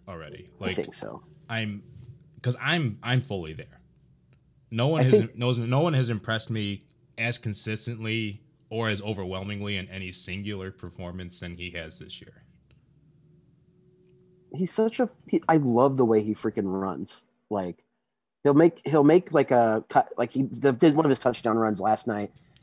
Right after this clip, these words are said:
Speaker 2: He
Speaker 1: I
Speaker 2: makes
Speaker 1: know
Speaker 2: a
Speaker 1: exactly
Speaker 2: cut
Speaker 1: which
Speaker 2: in the
Speaker 1: one you're talking about,
Speaker 2: Yeah.
Speaker 1: too.
Speaker 2: Makes a cut in the backfield, immediately gets north-south, like, doesn't dance around, doesn't, like,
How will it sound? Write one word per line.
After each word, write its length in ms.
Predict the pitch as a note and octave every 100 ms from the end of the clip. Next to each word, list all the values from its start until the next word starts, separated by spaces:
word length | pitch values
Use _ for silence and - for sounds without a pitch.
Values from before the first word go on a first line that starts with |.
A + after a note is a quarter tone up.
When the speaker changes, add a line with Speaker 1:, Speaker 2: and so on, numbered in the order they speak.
| _
Speaker 2:
He 80 | C#3+
Speaker 1:
I 40 | D3
Speaker 2:
makes 140 | C3
Speaker 1:
know 60 | C3+
Speaker 2:
a 20 |
Speaker 1:
exactly 200 | C3+ B2+
Speaker 2:
cut 120 | C#3+
Speaker 1:
which 80 | A#2+
Speaker 2:
in 40 |
the 40 | B2
Speaker 1:
one 80 | B2
you're 100 | A#2+
talking 340 | A2+ G#2 G2+
about, 200 | C3+ C3+
Speaker 2:
Yeah. 60 | G#2+
Speaker 1:
too. 200 | F#2+ F#2+ - _ _ _ _ D#3
Speaker 2:
Makes 160 | D#3+
a 40 | D3+
cut 180 | F#3
in 60 | G3+
the 60 | G3
backfield, 640 | E3 D#3 - D3+ C#3+ C3+ -
immediately 680 | C#3+ D#3+ F#3+ G3 D#3+ C#3+
gets 200 | C3 C3
north-south, 600 | C3+ B2 A2 A#2+ G#2 -
like, 120 | A#2 A2+
doesn't 300 | C3+ D#3+ C3
dance 260 | C3+ C3
around, 420 | C3+ A2+ A2+ A2
doesn't, 300 | A2+ B2 C#3+
like, 140 | A#2+